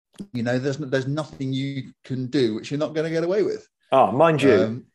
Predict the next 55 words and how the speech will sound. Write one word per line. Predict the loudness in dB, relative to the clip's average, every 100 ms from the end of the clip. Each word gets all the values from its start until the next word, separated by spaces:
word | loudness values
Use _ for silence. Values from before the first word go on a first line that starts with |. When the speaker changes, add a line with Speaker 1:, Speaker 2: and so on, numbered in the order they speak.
| _ _ -2
Speaker 2:
this | -2 0
is | 0
survivorship | 2 4 4 2 -4 -4
bias, | -4 -4 -6
isn't | -8 -4
it? | 0
What | 2
about | 4 4
all | 4
the | 2
people | 0 -2 -2 -6
who | -2 -2 -4 -8 _ _ _ _ _ _ _ -6
Speaker 1:
have | -2 0
got | 2
away | 6
Speaker 2:
got | 8
Speaker 1:
with | 8
it? |
Speaker 2:
away | 8 10
with | 8 6
it? | 4 2
<laughs> | 0 0 0 0 -4 -4 -10 -4
Speaker 1:
Yeah. | 2 4 2 -4 _ _ _ _ _ _ _ _ _ -4
Speaker 2:
They'll | 0 4
be | 4
out | 4 2
there. | 0 -2 -6 _ _ _ _ -16
Speaker 1:
You're | -12 -10 -6 -2
absolutely | -2 -2 -4 -4 -4
right. | 0 0 -2 -8 _
They'll | 0 0
be | 0
sitting | 0 2
there. | 6 6
They, | 6
they | 6 4
may | 4
even | 2 2
be | 2
listening | 2 2 -2
to | -2
this | -2
and | -2
just | -4 -2
grinning | 0 0 2
away | 2 2 2
and | -2
thinking, | -2 2
Speaker 2:
Hello. | 4 4
Speaker 1:
"Ah, | 4 2
if | 2
only | 0 -2
they | -2 -4
knew." | -2 -4
Speaker 2:
<laughs> | -6